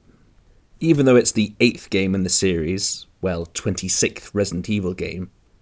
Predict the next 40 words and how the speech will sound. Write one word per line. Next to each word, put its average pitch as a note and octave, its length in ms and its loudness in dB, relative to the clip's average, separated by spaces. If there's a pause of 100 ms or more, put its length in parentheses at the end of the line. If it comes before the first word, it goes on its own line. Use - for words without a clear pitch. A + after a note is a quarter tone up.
(160)
and A#2 140 0
although A#2+ 240 6
it's A2 140 2
a G#2+ 40 0
sequel - 360 0
to G#2 120 -2
seven, F#2+ 520 2 (260)
this - 180 -2
is F2 100 -4
not A#2 240 2
to - 80 0
be A2 100 -2
called A2 380 0
eight. - 360 -4
No, G#2+ 280 2
no, F#2+ 160 0
no, E2+ 200 -6
no, - 240 -14
no. - 80 -20 (580)
And B2 120 2
even D3+ 260 6
though B2+ 160 8
they've A2 140 4
made G#2+ 220 4
the G2+ 60 2
V A#2 460 4
and G#2+ 160 0
the G#2 140 2
I F#2+ 420 -2
and G2 160 -2
the F#2+ 60 -2
two A2 260 2
L's F#2 480 -2 (140)
to - 100 -2
make G2+ 200 2
the G#2+ 80 2
Roman G#2 300 4
numeral G2+ 300 2
for - 220 -2
eight, F#2 340 -4